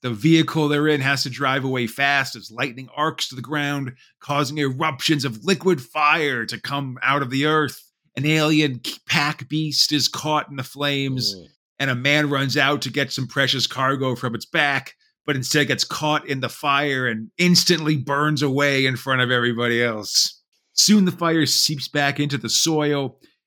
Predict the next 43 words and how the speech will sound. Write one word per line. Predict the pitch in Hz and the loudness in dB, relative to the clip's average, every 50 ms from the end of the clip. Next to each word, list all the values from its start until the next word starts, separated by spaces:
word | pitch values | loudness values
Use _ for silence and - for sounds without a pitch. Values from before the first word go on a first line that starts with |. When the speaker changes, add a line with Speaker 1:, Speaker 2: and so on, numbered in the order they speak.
| _ - | _ -6
Speaker 1:
and | 143 135 127 | -4 -4 -4
Castillo | - 143 131 - - - - 156 151 147 139 | -2 -2 -2 -2 -2 0 2 2 2 4 2
notes | 135 131 131 135 135 143 135 131 - | 0 0 0 0 0 0 -2 -2 -4
that | - - | -8 -8
the | 127 123 | -8 -10
pack | 113 - - 139 131 131 135 131 - | -10 -4 -2 0 0 0 0 -2 -4
beasts | - 127 120 117 110 - - - 123 | -4 -2 -2 0 0 -2 -4 -4 -6
were | 123 120 - | -8 -8 -6
unharmed, | - 123 123 113 104 117 175 196 196 156 117 110 110 | -6 -6 -6 -6 -4 0 2 4 4 4 2 0 -2
and | 120 117 | -4 -4
it | 117 - | -4 -6
seems | - - 151 147 135 120 127 | -6 -4 -2 -2 -2 -2 -4
indeed | 123 107 - 135 131 117 107 | -4 -2 -2 -2 -2 -2 -4
most | 113 123 143 147 156 151 139 - - 123 | -4 -2 0 2 4 4 2 2 -2 -4
native | 127 135 131 127 127 123 110 | -2 -2 0 0 0 -2 -4
species | - - - 135 139 135 127 - - 127 120 113 107 98 - | -4 -6 -6 -4 -4 -2 -2 -2 -2 -2 -2 -4 -4 -4 -6
in | 123 120 | -8 -8
Hestia | 113 127 131 127 - - - 127 120 117 107 98 - _ _ _ _ _ _ _ _ | -2 -2 0 0 0 -4 -6 -4 -2 -2 -2 -2 -6 _ _ _ _ _ _ _ _
are | 147 143 143 135 | -2 0 0 0
immune | 131 131 143 175 208 214 208 196 180 | 0 0 4 6 6 8 8 6 4
to | - - 156 151 143 | 2 2 2 2 2
all | 135 123 120 | 2 2 0
these | 110 120 117 107 - | 0 0 -2 -2 -2
flames. | - - 117 120 110 107 101 95 90 82 90 87 - - - _ | -4 -4 -6 -4 -2 -2 -2 -2 -4 -6 -10 -12 -12 -14 -16 _
Plants | _ - 139 139 135 127 127 - - | _ -2 -2 0 0 0 0 -2 -2
too, | - - 160 156 123 101 85 78 | 0 2 2 4 2 2 -2 -6
Speaker 2:
Right. | 90 85 - | -8 -8 -6
Speaker 1:
you | 113 | -6
know, | 110 104 92 90 90 - _ _ _ | -6 -6 -6 -10 -14 -18 _ _ _
just | - - - | -12 -4 -2
F | 123 110 - | -2 -2 -4
Y | 104 101 98 101 | -8 -8 -6 -4
I. | 110 123 135 123 110 98 82 82 143 | 0 2 2 2 2 0 -4 -10 -16
Speaker 2:
<laughs> | 120 123 | -18 -16
Stupid | - - - 95 - - | -16 -14 -14 -14 -12 -12
humans. | 104 90 92 95 98 104 - _ _ - | -12 -12 -12 -14 -16 -18 -20 _ _ -8
Speaker 1:
Yeah, | 113 110 101 90 104 | -6 -4 -4 -4 -2
not, | 110 117 120 131 131 - 131 | 0 2 2 2 0 -2 -2
not | 117 131 120 113 | 0 0 0 0
prepared | - 127 123 - 135 139 143 135 | -2 -6 -2 0 2 2 2 0
for | 123 117 | -2 -4
this | 104 98 95 - - | -6 -4 -4 -4 -4
stuff. | - - 98 92 90 82 - - | -4 -4 -6 -6 -6 -10 -12 -20